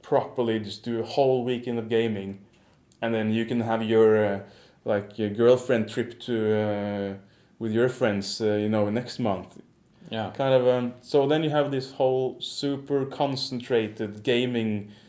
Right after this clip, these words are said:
Speaker 1: experience and just, you know, go full retard on that.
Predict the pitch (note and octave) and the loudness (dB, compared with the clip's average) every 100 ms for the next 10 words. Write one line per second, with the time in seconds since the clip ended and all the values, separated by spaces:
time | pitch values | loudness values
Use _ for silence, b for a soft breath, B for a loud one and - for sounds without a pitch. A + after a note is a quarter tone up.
0 | B - - - C3+ C3+ B2+ G2+ A2 A#2 | B -12 -12 -2 0 2 2 0 -4 -8
1 | - - b b _ A#2+ A#2 A2+ A2 - | -16 -20 b b _ -6 -2 -2 -4 -8
2 | - _ _ _ _ - B2+ A2 G#2+ A#2 | -14 _ _ _ _ -8 -4 -2 4 2
3 | A2+ - B2 A#2+ A#2+ C#3 C3 G#2+ G#2 G2+ | 2 -4 -2 0 0 0 2 2 2 0
4 | A#2+ B2+ - | 2 0 -2